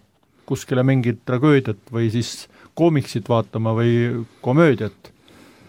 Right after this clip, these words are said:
Et kas siin võiks olla mingi üleskutse, millest me võime mingis uues saates võib-olla uuesti edasi arutada,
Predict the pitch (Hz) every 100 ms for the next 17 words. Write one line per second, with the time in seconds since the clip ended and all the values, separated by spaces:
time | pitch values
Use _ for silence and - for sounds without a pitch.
0 | _ _ _ - 120 - - 143 - 135
1 | - 196 196 156 170 - 190 190 147 151
2 | 170 147 143 139 143 117 170 180 - -
3 | 160 160 - 127 123 - _ _ _ _
4 | _ _ _ _ _ _ - 143 - 143
5 | 151 143 139 143 151 147 156 127 135 120
6 | 120 - 131 117 120 120 113 104 - -
7 | - - 151 135 - 139 131 131 120 123
8 | 110